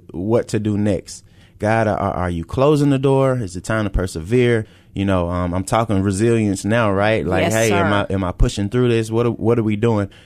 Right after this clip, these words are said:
Speaker 1: Are you moving me in a different direction?" Because if I get a word from the Lord, I wanna run as hard as I can, as long as I can, until he points me in a different direction.
Speaker 2: Mm.
Speaker 1: So I felt like that door was shut, and I was saying, "Hey, am I trying to plow through this door?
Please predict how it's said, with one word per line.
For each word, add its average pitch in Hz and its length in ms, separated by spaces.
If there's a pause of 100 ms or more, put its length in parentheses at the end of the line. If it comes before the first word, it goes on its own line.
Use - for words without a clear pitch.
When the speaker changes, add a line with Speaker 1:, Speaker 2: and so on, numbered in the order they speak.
(140)
Speaker 1:
Are 92 100
you 104 340
moving 113 320
me 113 120
in 101 80
a 98 60
different 101 320
direction?" 117 480 (120)
Because 107 300
if 110 120
I 113 140
get 113 380
a 151 40
word 135 300
from 107 240
the 104 80
Lord, 98 340 (360)
I 95 80
wanna 120 280
run 110 220
as 98 160
hard 120 300
as 107 120
I 95 140
can, 95 320
as 92 100
long 107 260
as 101 100
I 95 120
can, 90 360
until 95 260
he 101 160
points 98 420
me 95 120
in 90 80
a 92 40
different 87 320
direction. 87 480 (180)
Speaker 2:
Mm. 165 120
Speaker 1:
So 87 160
I 90 120
felt 92 220
like 90 200
that 90 220
door 95 220
was 90 120
shut, 107 500
and 92 180
I 92 120
was 90 140
saying, 92 200
"Hey, 98 320
am 85 140
I 85 100
trying 90 280
to 82 40
plow 90 240
through 170 260
this 185 180
door? 180 420